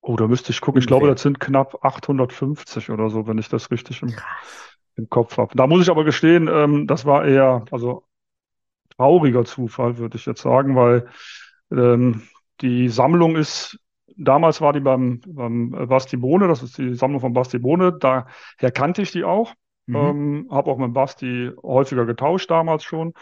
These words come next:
Speaker 1: ne, weil wir dann beide Schrempf gesammelt hatten
Speaker 2: Mhm.
Speaker 1: und er hat dann in einem größeren Deal, ähm, mit einem anderen Sammler aus München, dem Florian Colassius, damals die komplette Sammlung getauscht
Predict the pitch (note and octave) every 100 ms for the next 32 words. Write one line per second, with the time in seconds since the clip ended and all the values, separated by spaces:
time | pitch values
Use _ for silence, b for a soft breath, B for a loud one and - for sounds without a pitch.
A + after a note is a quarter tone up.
0 | B B _ D3+ C3+ C3 B2+ B2 C3 C3
1 | - - D3 - C3 C#3+ C#3+ - C#3 -
2 | C#3 C3 B2+ B2+ - - - B2 C3+ C#3
3 | C3+ C3+ C3+ B2 C3+ D#3 C#3+ B2+ B2+ C#3+
4 | D3 B B B B _ C3+ C3 C3 C3
5 | - _ C#3+ B2+ - - B2+ B2 A#2+ C3+
6 | C#3 D#3 D#3 D3+ C#3+ D3+ C3 C#3+ D3 C#3+
7 | C3 C#3 F#3 - G3 E3+ C#3 C#3 C3+ B2+
8 | A#2+ A#2+ _ - A#2+ C3+ - D3+ D3 -
9 | C3+ C3+ C3 - C3 C#3 B2 B2+ A#2+ B2
10 | D#3 D#3+ D#3 D3 D3+ E3+